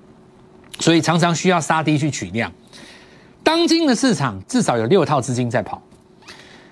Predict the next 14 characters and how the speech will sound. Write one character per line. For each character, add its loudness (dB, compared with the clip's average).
二 4
十 0
年 2
前， 0
甚 0
至 4
于 4
三 0
十 0
年 0
前 0
的 0
东 0
西， -2